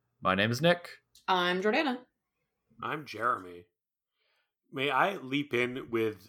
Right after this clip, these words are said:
Speaker 3: an observation?
Speaker 2: Go for it.
Speaker 3: Perhaps even a cracked pot?
Speaker 2: Oh, no.
Speaker 3: The,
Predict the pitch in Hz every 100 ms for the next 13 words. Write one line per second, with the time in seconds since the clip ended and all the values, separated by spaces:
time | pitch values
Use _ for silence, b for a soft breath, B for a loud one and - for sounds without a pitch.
0 | - 110 107 107 107 101 101 101 120 120
1 | 147 160 - 214 208 208 165 - - 117
2 | 143 - - - 135 113 117 - 123 117
3 | - - 107 117 147 - 170 165 - 147
4 | 110 - - 135